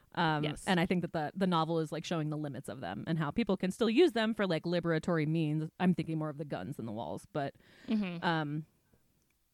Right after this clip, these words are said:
Speaker 1: but I get, like, the protection instinct that the wall is there for, but it's also very much about exclusion. And then when you're talking about, it was just, like,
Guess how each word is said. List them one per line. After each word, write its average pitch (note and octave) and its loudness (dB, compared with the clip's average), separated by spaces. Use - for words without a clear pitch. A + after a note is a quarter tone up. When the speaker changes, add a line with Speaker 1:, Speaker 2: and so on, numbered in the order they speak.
Speaker 1:
but F3+ 0
I F3+ 4
get, G#3+ 4
like, A3 2
the F3+ 2
protection F#3+ -2
instinct G#3 -2
that G#3+ -6
the G#3 0
wall G3+ 2
is F#3+ -4
there G#3 -2
for, C#4 2
but F#3 0
it's D#3+ -4
also D#3 -2
very C#3 -6
much C3+ -10
about B2 -10
exclusion. G#3 2
And B2+ -6
then F3 -2
when F3 2
you're D#3 0
talking D3+ -4
about, D3+ -2
it A3 0
was C#4 0
just, - -6
like, D#3+ -6